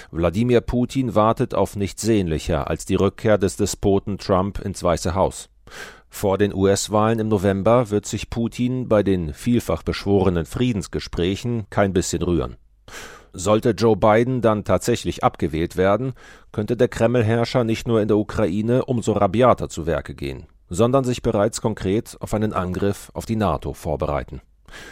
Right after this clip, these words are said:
Diese Sorge greift in den östlichen Nachbarländern Deutschlands zunehmend um sich.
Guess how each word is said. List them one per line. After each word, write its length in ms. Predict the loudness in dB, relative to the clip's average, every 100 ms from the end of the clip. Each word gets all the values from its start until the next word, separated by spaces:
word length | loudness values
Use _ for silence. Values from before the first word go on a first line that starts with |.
| -20 -8
Diese 220 | -2 0
Sorge 420 | 2 4 4 2
greift 400 | 0 2 2 0
in 80 | -2
den 180 | -2 -2
östlichen 520 | -2 -4 -4 -4 -2
Nachbarländern 640 | -2 -2 -2 -2 0 0 2
Deutschlands 580 | 0 0 -2 -4 -4
zunehmend 480 | -6 -4 0 -2 -2
um 120 | -4
sich. 280 | -4 -8 -14